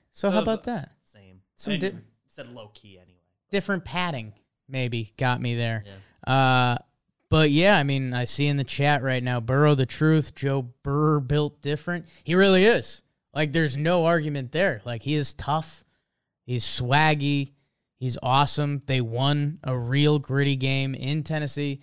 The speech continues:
Speaker 1: I mean, against the one seed, and I know Tennessee wasn't a traditional one. They don't have Mahomes. They didn't have Josh Allen. They beat those teams. They got the one seed.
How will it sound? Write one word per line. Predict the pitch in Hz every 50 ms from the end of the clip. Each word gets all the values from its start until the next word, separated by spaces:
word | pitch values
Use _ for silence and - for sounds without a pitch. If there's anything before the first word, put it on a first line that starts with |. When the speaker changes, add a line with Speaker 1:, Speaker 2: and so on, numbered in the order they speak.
| - - - _ _ _ - 151
Speaker 1:
I | 185
mean, | 220 233
against | 240 214 262 277 269 -
the | - 269
one | 254 247 277 294 277
seed, | 233 - - 151 123 117
and | 123 135 135 139 -
I | - 143 156
know | 165 180 196 208 196
Tennessee | - 202 208 208 202 - - 196 196
wasn't | 175 147 160 175 175 170 190 180 - -
a | 143
traditional | 139 - - - 170 151 175 190 180 - - 180 180 175 156 147
one. | 127 139 170 214 208 135 104 101 _ _
They | 117 107 113 120
don't | 123 139 165 175
have | 156 143 139 127
Mahomes. | 120 120 113 107 113 107 104 104 101 -
They | - 117
didn't | 120 135 160 165
have | 151 135 120
Josh | 117 117 110 107 - -
Allen. | 110 107 110 110 - - - _ _ _ _ _ _ _ _ _ _
They | - 131 127
beat | 120 143 180 175 180
those | 185 170 156 143
teams. | - - 175 208 220 214 202 196 185 -
They | - 131 123
got | 131 139 160 160 165
the | - 156
one | 135 127 147 190 208
seed. | 196 - - 143 135 143 139